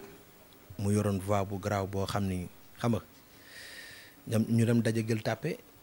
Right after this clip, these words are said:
bari na ay Liberté six, dem daje, euh, Rue onze, fépp dañ dem daje.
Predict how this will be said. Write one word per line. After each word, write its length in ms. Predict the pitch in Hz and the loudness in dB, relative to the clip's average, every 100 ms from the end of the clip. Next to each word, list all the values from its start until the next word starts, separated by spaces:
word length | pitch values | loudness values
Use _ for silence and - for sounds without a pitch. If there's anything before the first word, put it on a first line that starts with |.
| - - - - - - - - - - - - 98 | -20 -20 -20 -20 -20 -20 -20 -20 -20 -20 -20 -12 0
bari 240 | 104 107 | 4 6
na 80 | 135 - | 4 2
ay 480 | 98 98 98 98 95 | -2 0 0 0 0
Liberté 380 | 101 107 - 101 | 0 0 0 -2
six, 440 | 120 113 - - - - - - - - - - - - 523 523 784 - - - - - - - | 0 0 0 -4 -10 -20 -20 -20 -20 -20 -18 -18 -18 -20 -20 -18 -16 -18 -18 -20 -20 -20 -18 -8
dem 240 | 95 98 | -4 0
daje, 480 | 104 104 104 104 104 | 2 4 4 4 4
euh, 320 | 101 101 98 104 | 4 2 0 2
Rue 140 | 110 | 2
onze, 320 | 113 117 113 - - - | 4 2 0 -4 -18 -2
fépp 200 | - 165 - | 2 2 0
dañ 140 | - 117 | -2 0
dem 160 | 113 104 | 0 -2
daje. 240 | 107 110 | -2 -4